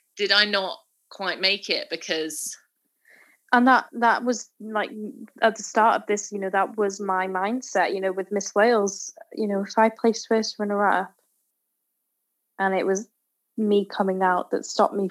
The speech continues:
Speaker 2: from, you know, having my dream, you know, I, I could, not that I'd kick myself. It, it, it would be like, in a way, I'd be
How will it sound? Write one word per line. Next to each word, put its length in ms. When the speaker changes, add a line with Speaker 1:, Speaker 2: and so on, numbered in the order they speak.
Speaker 2:
from, 420
you 140
know, 200
having 280
my 160
dream, 580
you 80
know, 260
I, 200
I 100
could, 180
not 180
that 100
I'd 160
kick 320
myself. 680
It, 220
it, 220
it 40
would 200
be 80
like, 360
in 100
a 60
way, 180
I'd 140
be 240